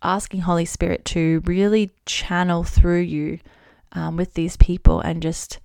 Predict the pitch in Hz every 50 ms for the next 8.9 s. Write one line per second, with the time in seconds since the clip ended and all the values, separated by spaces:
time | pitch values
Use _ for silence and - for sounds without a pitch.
0 | _ - - - 214 208 208 208 - - 175 175 170 165 160 - _ _ - -
1 | - - - 190 180 180 180 175 175 180 175 175 170 - 180 175 160 175 170 -
2 | - 170 175 180 185 180 - 165 175 - - - 202 - - - - - 190 185
3 | - - 175 180 165 151 175 - 170 175 - 175 - 151 147 160 - - - -
4 | - - - - _ _ _ - - 170 165 165 165 165 - - 185 180 - -
5 | - - - 190 190 196 190 185 185 - 180 175 170 175 175 180 - - - 147
6 | 151 151 - - 165 170 170 165 - - - 165 165 165 160 165 175 - - -
7 | - - - - - 185 185 180 185 180 - - 175 175 175 - - - - -
8 | - - 226 220 220 214 208 202 - - 196 190 190 190 190 190 185 -